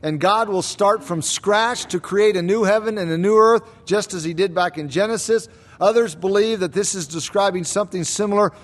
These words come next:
to what happens to us when we die and are eventually raised to life. In other words, when we die, our, our bodies eventually decay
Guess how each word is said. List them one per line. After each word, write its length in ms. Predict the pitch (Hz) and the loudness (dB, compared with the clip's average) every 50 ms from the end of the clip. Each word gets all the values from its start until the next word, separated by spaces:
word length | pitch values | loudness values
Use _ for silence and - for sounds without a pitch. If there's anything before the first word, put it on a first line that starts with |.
| - - - - | -20 -20 -14 -4
to 80 | - 170 | 0 2
what 180 | 170 185 185 | 4 4 2
happens 400 | 175 180 196 208 170 196 175 - - | 2 0 -2 -2 -2 -4 -6 -6 -4
to 200 | - 170 175 202 | -4 -4 -2 2
us 340 | 202 226 254 240 - - 185 | 2 2 2 2 -2 -2 -4
when 160 | 190 180 165 | -2 -2 0
we 140 | 156 151 139 | -2 -2 0
die 340 | 131 139 135 131 135 143 | 0 0 0 0 0 0
and 180 | 156 170 160 160 | -2 -2 -2 0
are 120 | 160 156 | 0 0
eventually 440 | 151 139 160 175 170 - - 165 160 | 0 0 -2 -2 -4 -4 -4 -2 -2
raised 380 | 151 139 143 139 139 123 - - | 0 0 0 0 0 -4 -6 -6
to 80 | - | -4
life. 340 | 165 185 196 190 151 117 101 - - _ _ _ - _ _ _ _ - - _ - _ _ _ _ _ _ _ _ - - - | -2 0 0 0 -2 -4 -6 -10 -18 _ _ _ -20 _ _ _ _ -20 -20 _ -20 _ _ _ _ _ _ _ _ -20 -14 -8
In 100 | 147 165 | -2 0
other 160 | 190 214 220 | 2 4 4
words, 260 | 202 202 196 185 - | 4 4 2 2 0
when 240 | 156 175 202 208 202 | -2 -4 -2 -2 0
we 140 | 208 233 240 | 0 0 2
die, 440 | 185 220 233 240 233 196 180 180 185 | 2 2 2 4 2 2 2 2 2
our, 440 | 196 190 185 180 180 170 156 143 - | 0 2 2 2 2 0 0 -4 -6
our 220 | - 196 180 180 | -2 0 0 2
bodies 400 | 151 175 185 208 226 233 190 170 | 2 2 2 2 2 0 -2 -4
eventually 420 | 180 170 208 220 - - 196 185 | -2 -2 -2 -2 -4 -4 -6 -4
decay 600 | 170 156 165 - - - 240 220 185 175 175 175 | -4 -4 -4 -4 -2 0 2 4 4 4 2 0